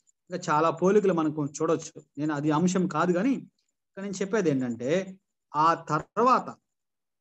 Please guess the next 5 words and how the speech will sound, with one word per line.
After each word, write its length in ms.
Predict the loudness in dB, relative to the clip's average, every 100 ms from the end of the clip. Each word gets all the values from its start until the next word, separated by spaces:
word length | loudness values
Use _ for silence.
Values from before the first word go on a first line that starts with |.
| _ _ -4
ఆదాము 640 | 0 2 2 0 -4 -6 -12 _ _ -10
ప్రభు 200 | -6 -2
యేసు 480 | 0 0 2 0
క్రీస్తు 320 | 0 -2 -4 -6
తర్వాత 640 | -6 -4 -4 -4 -6 -8